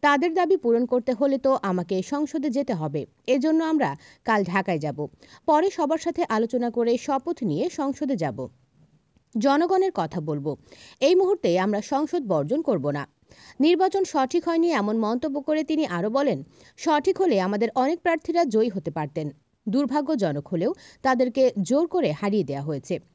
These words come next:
ভবিষ্যতে এগুলো যেন ঠিক করতে পারি, সেজন্য আমরা প্রচেষ্টা চালিয়ে যাব।" বক্তব্যে সরকার রওশন এরশাদকে ব্যবহার করে জাতীয় পার্টিতে দ্বন্দ্বের প্রচারণা চালাচ্ছে দাবি করে জিএম কাদের বলেন,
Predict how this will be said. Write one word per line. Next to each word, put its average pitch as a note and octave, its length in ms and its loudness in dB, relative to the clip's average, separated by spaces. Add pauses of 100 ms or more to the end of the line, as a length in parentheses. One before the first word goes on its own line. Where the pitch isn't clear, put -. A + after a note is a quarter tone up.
ভবিষ্যতে B3 520 0
এগুলো A#3 380 0
যেন B3 260 0
ঠিক C4+ 240 -8
করতে D#4+ 260 -4
পারি, C4 280 -2 (300)
সেজন্য D4+ 380 2
আমরা D#4 200 2
প্রচেষ্টা F3 460 -4
চালিয়ে D3+ 320 -2
যাব।" C#3 280 -4 (640)
বক্তব্যে C#4+ 560 2
সরকার A#3+ 420 -2
রওশন C4+ 360 0
এরশাদকে F4+ 420 -2
ব্যবহার F#3+ 400 -2
করে G3+ 240 0
জাতীয় F#3 360 -2
পার্টিতে D#4+ 420 -2
দ্বন্দ্বের F3+ 380 0
প্রচারণা E4 500 -2
চালাচ্ছে D#3+ 480 -4
দাবি F#3+ 280 0
করে G#3+ 300 -2 (380)
জিএম D4+ 300 2
কাদের E3 320 0
বলেন, B3+ 320 0